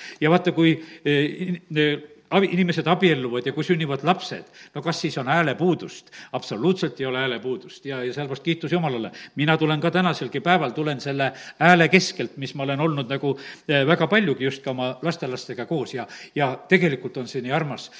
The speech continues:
sest et vaata, Jumal on kinkinud need hääled, Jumal on kinkinud kõik need lapsed, ta on igale ühele kinkinud oma hääle. Ja kõik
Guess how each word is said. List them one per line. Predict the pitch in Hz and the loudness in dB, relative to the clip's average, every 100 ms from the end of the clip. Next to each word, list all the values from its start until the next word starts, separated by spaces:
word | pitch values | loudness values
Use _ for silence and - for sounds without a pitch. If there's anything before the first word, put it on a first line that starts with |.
| - | -14
sest | - 156 - | -4 -2 -2
et | 135 - | -6 -6
vaata, | 143 131 | -4 0
Jumal | 175 185 185 | 4 4 4
on | 180 165 | 2 2
kinkinud | 180 165 - 107 98 117 | 0 0 -4 -8 -6 -4
need | 120 | 2
hääled, | 147 120 - 117 | 2 2 -4 -6
Jumal | 123 143 147 | -2 -2 0
on | |
kinkinud | 175 - 165 160 | -2 0 0 0
kõik | 175 180 | 0 0
need | 165 185 | 0 0
lapsed, | 185 120 95 - - - | -2 -6 -8 -12 -18 -4
ta | 151 | 0
on | 151 | 2
igale | 180 165 180 | 2 4 6
ühele | 185 175 | 6 4
kinkinud | 175 180 175 170 165 165 | 0 -4 -2 -4 -4 -6
oma | 160 160 | -4 -2
hääle. | 180 147 98 - - - _ | -2 -2 -6 -12 -20 -20 _
Ja | - | -16
kõik | - - 269 | -4 2 2